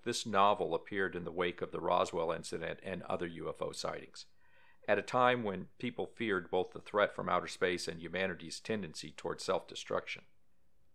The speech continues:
With a playful take on weighty matters, The Flying Saucer is a satisfying combination of sci-fi and thriller, witty satire, and even political commentary. Bernard Newman was a British historian and prolific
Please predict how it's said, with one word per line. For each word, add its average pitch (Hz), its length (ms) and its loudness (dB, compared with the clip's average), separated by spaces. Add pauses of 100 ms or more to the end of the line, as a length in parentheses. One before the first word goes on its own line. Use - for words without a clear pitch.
(140)
With 110 160 0
a 110 60 2
playful 151 400 2
take 110 280 2
on 87 160 0
weighty 87 280 -2
matters, 82 420 0
The - 100 -4
Flying 123 400 2
Saucer 90 680 2
is 117 320 0
a 87 80 -2
satisfying 87 640 4
combination 82 640 -2
of - 180 -6
sci-fi 82 880 2 (160)
and 80 160 -6
thriller, - 440 -6 (300)
witty 98 360 2
satire, 90 800 4 (160)
and 92 160 -4
even 92 220 -4
political 85 480 -4
commentary. 73 640 -8 (800)
Bernard 107 360 8
Newman 104 520 -2 (320)
was 98 340 4
a 90 200 0
British 107 360 4
historian 95 640 2
and 82 140 -6
prolific 87 640 0